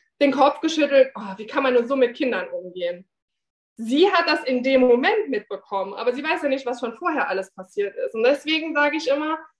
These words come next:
man muss das Gesamte betrachten. Man kann nicht nur auf einer Situation, durch eine Situation urteilen. Und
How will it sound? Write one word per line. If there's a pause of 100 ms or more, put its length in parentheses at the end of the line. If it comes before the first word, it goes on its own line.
(140)
man
muss
das
Gesamte
betrachten.
Man
kann
nicht
nur
auf
einer
Situation, (920)
durch
eine
Situation
urteilen.
Und